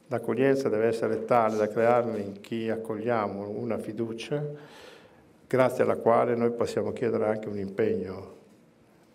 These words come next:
per ripagare questa fiducia, perché la fiducia ha senso se anche quell'altro si muove e non se ci muoviamo solo noi,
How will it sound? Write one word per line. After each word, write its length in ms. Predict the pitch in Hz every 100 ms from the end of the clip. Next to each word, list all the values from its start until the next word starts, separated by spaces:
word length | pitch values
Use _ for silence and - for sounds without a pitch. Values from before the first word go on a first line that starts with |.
| _ -
per 140 | 117
ripagare 500 | 104 113 110 104 101
questa 240 | 107 - 110
fiducia, 520 | - 101 - - -
perché 380 | - - 110 104
la 120 | 107
fiducia 340 | 123 123 117
ha 60 | 101
senso 420 | 110 113 113 113
se 120 | -
anche 200 | 107 107
quell'altro 480 | 104 107 104 104 107
si 140 | -
muove 640 | 104 107 98 - - - - _ - - -
e 60 |
non 160 | 113 113
se 140 | 113
ci 120 | 107 104
muoviamo 440 | 101 107 104 101
solo 260 | - 101 98
noi, 360 | 98 95 95